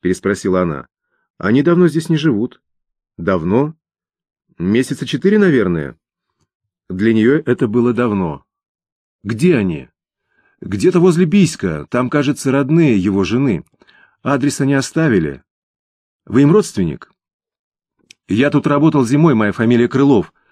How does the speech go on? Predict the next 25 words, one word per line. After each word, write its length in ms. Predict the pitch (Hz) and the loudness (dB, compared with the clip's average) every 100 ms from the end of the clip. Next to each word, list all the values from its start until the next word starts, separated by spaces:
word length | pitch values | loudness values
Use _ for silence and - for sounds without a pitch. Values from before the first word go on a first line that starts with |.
| _ _ _ - | _ _ _ -4
Он 240 | 127 135 | 0 0
смотрел 380 | 131 131 151 156 | -2 0 2 2
на 40 | |
неё 380 | 147 131 135 131 | 2 2 0 0
с 140 | - 123 | -4 -2
неясной 440 | 110 110 - 117 | 0 0 -2 -2
надеждой. 640 | 113 95 87 73 76 62 _ _ _ _ _ _ _ _ - | -2 -2 -4 -6 -10 -12 _ _ _ _ _ _ _ _ -2
«Меня 280 | 120 151 | 2 2
зовут 240 | 160 170 165 | 2 2 2
Валерия». 500 | 160 123 110 107 110 _ _ - | 2 4 2 0 -6 _ _ -6
Она 180 | 117 170 | -2 0
кокетливо 520 | 160 156 147 143 120 | 0 0 0 0 0
блеснула 440 | 104 98 127 139 | -2 -4 -2 0
металлическими 880 | 117 - 101 104 107 117 - 107 104 | -2 -2 -2 -2 -4 -10 -8 -6 -4
зубами. 580 | 90 95 90 80 69 62 _ _ _ _ _ _ - | -4 -4 -6 -8 -12 -20 _ _ _ _ _ _ -4
«Меня 260 | 120 147 165 | 0 2 2
сюда 240 | 165 160 | 0 2
из 80 | 143 | 2
Москвы 340 | 156 156 180 | 0 0 0
направили. 520 | 139 - 95 85 82 | 0 0 -2 -2 -4
Конечно, 460 | 85 107 131 - 117 | -2 -2 -2 -2 -4
после 280 | 117 - 107 | -4 -2 -2
Москвы 400 | 107 - 107 120 | -4 -4 -2 -2
здесь 280 | 87 104 - | -2 -4 -4
провинция». 760 | 101 104 147 - - 73 | -4 -2 -2 -4 -10 -12